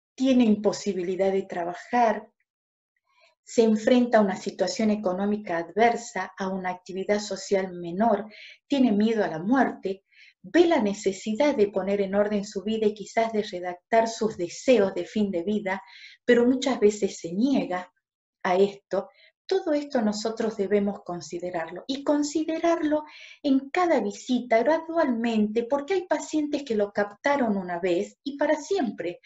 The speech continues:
y hay pacientes que nos van a preguntar en cada visita qué significan ciertas cosas, que nosotros vamos a decir, "Pero esto ya fue conversado". Sin embargo, volver a conversarlo, porque un paciente es diferente a otro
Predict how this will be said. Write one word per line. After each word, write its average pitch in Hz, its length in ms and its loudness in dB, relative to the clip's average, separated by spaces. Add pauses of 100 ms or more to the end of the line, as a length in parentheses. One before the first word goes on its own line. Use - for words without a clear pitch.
(360)
y 359 60 -2
hay 392 160 0
pacientes 349 580 2
que 247 120 -2
nos 214 180 2
van 190 160 -2
a 185 100 -6
preguntar 220 540 4
en 226 280 0 (180)
cada 302 360 0
visita 196 600 -6
qué 208 120 2
significan 180 720 -8
ciertas 180 540 -4
cosas, 170 460 0 (420)
que 214 80 -6
nosotros 226 420 0
vamos 185 320 -4
a 180 40 0
decir, 175 400 -2
"Pero 185 220 0
esto 185 260 -4
ya 175 180 -6
fue 180 200 -8
conversado". 175 840 -2 (360)
Sin 226 280 0
embargo, 254 460 2
volver 208 460 2
a 240 120 -4
conversarlo, 190 720 -4
porque 202 280 -2
un 277 220 0
paciente 247 520 -4
es - 100 -8
diferente 185 800 -8
a 175 140 -6
otro 202 600 -6